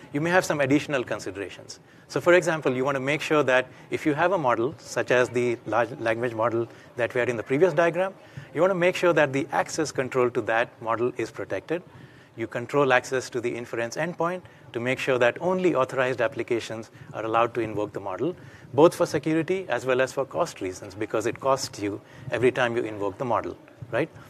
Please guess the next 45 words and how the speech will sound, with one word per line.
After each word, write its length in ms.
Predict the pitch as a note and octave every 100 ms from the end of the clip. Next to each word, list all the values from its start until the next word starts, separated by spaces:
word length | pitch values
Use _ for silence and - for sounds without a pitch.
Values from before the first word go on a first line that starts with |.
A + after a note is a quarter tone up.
| - - - - -
Now, 80 | C3+
another 220 | D3+ B3
thing 180 | C#4 A#3
to 80 | D#3+
remember 400 | C3+ C3+ D#3+ C#3
is 420 | B2+ B2+ B2+ - - - - -
today's 300 | D3+ D#3+ A3+
technologies 720 | F#3+ D3 A#2 G#2+ G#2 D#3+ - -
does 160 | C3+ C3
not 220 | C#3+ E3
allow 200 | D3 C#3
you 160 | C#3+ C#3
to 100 | C#3
have 240 | A#2+ B2+
fine-grained 600 | - C3+ B2+ C3+ B2+ B2
access 320 | G#2 - A#2 -
control 500 | A#2 A2 A2+ A2+ A#2+ -
on 100 | A2
the 100 | A2
data 320 | G2+ A#2+ C#3 A#2+
that 180 | A2+ G#2+
the 80 |
model 320 | G2+ G2+ G#2+ G#2+
was 200 | G#2 -
trained 340 | A2+ G#2 F#2+
on. 160 | F2 F2+ - - - -
So 120 | A#2+
if 120 | A2+
you 80 | A#2+
had 180 | A#2+ -
two 120 | F3+
data 220 | E3 E3
sets, 420 | D3+ D#3+ E3 - - - - -
the 60 |
model 260 | G#2+ A#2+ C3
was 180 | C3 -
trained 260 | B2+ C3
on 140 | A#2+ G#2
that. 320 | A2 F3 - - - -
If 140 | - F#3+
you 60 |
make 180 | G3 G#3
an 80 | E3+
inference 420 | D3 D#3 E3 -
call, 320 | D3 C#3+ F#3+